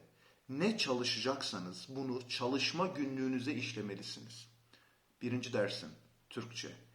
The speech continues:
ikinci dersim tarih, üçüncü dersim vatandaşlık. Efendim, eğitim bilimleri ise eğitim bilimlerinin program geliştirmeye, gelişim psikolojisi, öğrenme psikolojisi. Bunları adım adım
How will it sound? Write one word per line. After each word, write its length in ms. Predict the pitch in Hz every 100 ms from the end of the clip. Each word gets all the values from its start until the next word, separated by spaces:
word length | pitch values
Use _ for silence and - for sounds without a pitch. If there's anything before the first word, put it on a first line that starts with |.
| _ _
ikinci 380 | 131 - 113 117
dersim 520 | 110 95 - 110 120 - -
tarih, 420 | 107 98 80 - - - -
üçüncü 380 | 127 131 123 117
dersim 500 | 107 101 - 120 117 -
vatandaşlık. 760 | 104 104 101 101 95 95 - 90 - - -
Efendim, 400 | 120 117 113 113
eğitim 460 | 139 131 127 143 135
bilimleri 400 | 127 123 120 120
ise 240 | 117 123
eğitim 420 | - 123 117 131
bilimlerinin 580 | 127 120 117 113 120 120
program 480 | - 120 113 123 120
geliştirmeye, 600 | 123 120 113 120 120 117
gelişim 420 | 117 113 113 127
psikolojisi, 500 | 113 - 123 113 120
öğrenme 400 | 92 113 113 117
psikolojisi. 500 | 117 - 98 92 - - - - - - _ -
Bunları 480 | 123 113 98 - -
adım 640 | - 120 - 139 131 107 -
adım 500 | 117 113 120 127